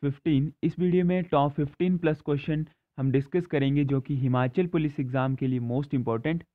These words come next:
रहने वाले हैं। अगर आपने अभी तक विजय पथ डिफेंस एजुकेशन YouTube चैनल को सब्सक्राइब नहीं किया है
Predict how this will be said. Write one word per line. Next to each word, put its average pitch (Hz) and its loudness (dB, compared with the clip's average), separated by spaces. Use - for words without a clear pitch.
रहने 120 -2
वाले 107 -6
हैं। 107 -8
अगर 120 -2
आपने 143 0
अभी 160 0
तक 170 -2
विजय 139 0
पथ 147 -2
डिफेंस 143 -4
एजुकेशन 143 -2
YouTube 143 -2
चैनल 131 -4
को 131 -4
सब्सक्राइब 123 -6
नहीं 120 -4
किया 160 -2
है 165 -4